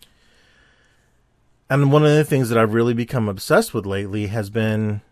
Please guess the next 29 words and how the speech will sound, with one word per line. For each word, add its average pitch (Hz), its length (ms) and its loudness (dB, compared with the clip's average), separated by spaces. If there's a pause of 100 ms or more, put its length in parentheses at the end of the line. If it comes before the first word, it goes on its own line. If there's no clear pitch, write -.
you 131 100 -2
know, 120 120 4
asking 127 460 0
people 107 260 -4
online, 104 440 -2
like, 98 140 -8
"What 120 180 2
do 180 60 0
you 190 160 -4
do? 107 460 0 (640)
What 120 200 2
do 151 100 -4
you 160 120 0
do 95 380 -6 (840)
when 110 120 -4
you 113 80 -2
have 110 140 -4
a 104 40 -4
mind 156 760 0 (680)
full 196 560 -2
of 165 100 2
ideas? 101 680 -4 (920)
You 110 100 -2
have 107 140 -2 (140)
all 160 420 4
of 131 80 0
these 120 220 -2
crazy 165 720 0
contortive 147 720 0